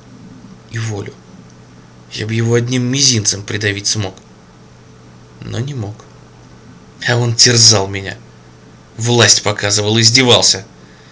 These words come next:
А когда натешился вдосталь, уселся на корточки на пеньке, сухие ножки поджал по себе, выпилил глазища выкоченные, пуще прежнего, и сказал:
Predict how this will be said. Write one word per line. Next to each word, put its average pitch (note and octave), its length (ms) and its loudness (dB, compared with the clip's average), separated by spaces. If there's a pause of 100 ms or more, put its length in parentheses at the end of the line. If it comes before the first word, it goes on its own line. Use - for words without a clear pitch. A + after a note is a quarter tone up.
(340)
А G#2+ 60 -8
когда A2+ 320 0
натешился A2 760 0
вдосталь, G#2+ 520 -6 (880)
уселся A2 440 2
на G2 80 -4
корточки - 480 -8
на G#2 80 -12
пеньке, G#2 400 -12 (560)
сухие A2 460 0
ножки A2 320 0
поджал A2 420 0
по A#2 80 -4
себе, F#2+ 300 0 (640)
выпилил C3 540 4
глазища A#2 580 4
выкоченные, G2+ 640 0 (340)
пуще - 280 0
прежнего, F#2+ 460 -8
и G#2+ 40 2
сказал: G2+ 440 -2